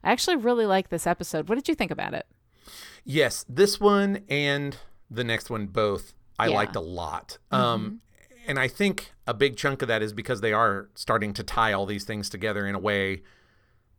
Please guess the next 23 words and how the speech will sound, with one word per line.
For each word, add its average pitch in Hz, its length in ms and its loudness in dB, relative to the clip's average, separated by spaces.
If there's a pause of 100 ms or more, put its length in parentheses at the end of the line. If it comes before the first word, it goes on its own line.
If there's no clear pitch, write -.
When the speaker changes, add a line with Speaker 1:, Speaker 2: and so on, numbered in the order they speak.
Speaker 2:
that 117 260 2
is 110 240 0
really 110 320 0
interesting. - 560 -10 (120)
You 127 140 -2
know, 117 100 4
Speaker 1:
Yeah. 180 160 0
Speaker 2:
like, 117 260 0
Speaker 1:
Mm-hmm. 190 180 -10
Speaker 2:
that 127 160 0
is 117 160 0
legitimately 131 640 2
building 117 440 0
towards 104 440 -2
a 104 60 -2
thing 98 360 -4
that 101 160 -4
justifies 101 760 0
this 101 220 -6
team 98 480 -8
and 123 260 -2
our 107 300 2
interest. - 600 -8